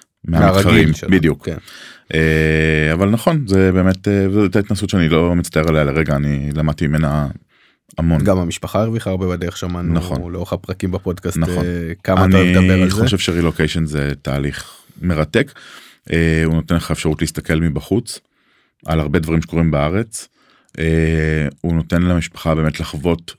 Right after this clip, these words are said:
Speaker 2: togetherness אמיתי, עם אפס עזרה,
Speaker 1: מהמם.
Speaker 2: ונותן לך, אה,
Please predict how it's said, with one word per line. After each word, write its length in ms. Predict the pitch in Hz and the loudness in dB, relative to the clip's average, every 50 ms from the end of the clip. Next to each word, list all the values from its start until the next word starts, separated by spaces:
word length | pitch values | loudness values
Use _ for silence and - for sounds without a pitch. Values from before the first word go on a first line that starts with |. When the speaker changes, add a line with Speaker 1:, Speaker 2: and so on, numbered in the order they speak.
| _ _ - | _ _ -14
Speaker 2:
togetherness 540 | 78 76 90 87 82 90 87 82 82 - - | -4 -2 0 0 2 2 0 0 0 -2 -2
אמיתי, 340 | 71 73 69 - 95 101 - - _ _ _ _ _ _ _ _ _ | -4 -4 -4 -4 -6 -6 -6 -8 _ _ _ _ _ _ _ _ _
עם 160 | - 82 80 60 | -4 -2 -2 -2
אפס 280 | 80 - - 92 - 87 | -2 -2 -4 -4 -4 -4
עזרה, 240 | 80 87 90 110 127 - _ _ - | -4 -2 -2 -4 -4 -4 _ _ -8
Speaker 1:
מהמם. 220 | 104 98 92 95 117 - - - _ _ _ - | -6 -4 -4 -4 -6 -8 -12 -18 _ _ _ -12
Speaker 2:
ונותן 1040 | 80 80 73 76 82 80 78 80 80 80 80 80 80 78 76 78 76 73 - 95 87 | -10 -10 -6 -2 0 2 2 2 2 2 0 0 0 0 0 -2 -2 -2 0 0 0
לך, 200 | 87 - - - 87 85 87 87 87 87 87 87 87 85 - - _ - | 0 -2 -2 0 0 2 2 2 2 2 2 0 0 -2 -4 -6 _ -4
אה, 100 | 80 | -4